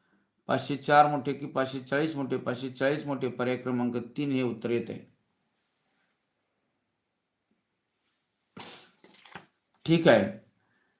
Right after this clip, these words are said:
या ठिकाणी स्वाध्याय एक पॉइंट दोन मधील प्रश्न आपण पाहिलेले आहेत.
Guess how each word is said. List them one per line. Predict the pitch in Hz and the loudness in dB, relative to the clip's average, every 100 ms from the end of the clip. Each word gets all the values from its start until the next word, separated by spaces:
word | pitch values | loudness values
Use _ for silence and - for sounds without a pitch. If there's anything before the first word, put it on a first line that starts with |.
| _ _ _ _ _ _ 131 | _ _ _ _ _ _ 6
या | 139 143 | 8 8
ठिकाणी | 143 151 151 156 160 - - | 8 8 8 4 -2 -8 -14
स्वाध्याय | - 147 143 139 147 143 | 2 6 6 8 8 8
एक | 143 147 147 | 6 4 4
पॉइंट | 151 147 147 143 - | 4 4 2 -4 -8
दोन | 120 120 120 139 147 123 98 - - _ _ _ _ _ - | -8 -2 4 6 6 4 -2 -12 -20 _ _ _ _ _ -8
मधील | 127 131 135 | -4 -2 -2
प्रश्न | 120 143 131 | -2 -4 0
आपण | 135 120 131 | 0 2 -2
पाहिलेले | 120 123 120 123 | 2 2 2 2
आहेत. | 120 131 143 | 2 2 -2